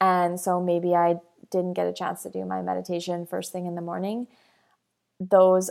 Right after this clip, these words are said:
are the days that I really notice that I'm just kind of a little bit more on edge or, um, kind of maybe <laughs> grumpy or a bit resentful even that I just didn't get that time. So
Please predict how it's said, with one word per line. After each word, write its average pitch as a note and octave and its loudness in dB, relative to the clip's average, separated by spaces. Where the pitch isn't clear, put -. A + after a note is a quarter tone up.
are G3+ 6
the G#3+ 2
days F#3 0
that F#3 0
I F#3 0
really F3 -2
notice - -4
that F3+ -4
I'm F3 -6
just - -8
kind F#3 -4
of E3+ 0
a - -6
little C#4 -2
bit C#4 -4
more A#3 -4
on G#3+ -4
edge G3 -4
or, F3+ -2
um, F3 -8
kind B3+ 2
of C4 0
maybe G#3 -2
<laughs> F#3+ -4
grumpy G#3 0
or F#3+ 4
a F#3 4
bit G#3 0
resentful F#3+ 2
even F#3+ 0
that F#3 0
I F#3+ -2
just F#3 -10
didn't F#3 -2
get F3+ -2
that G2+ 0
time. F#2 -4
So F#2+ 0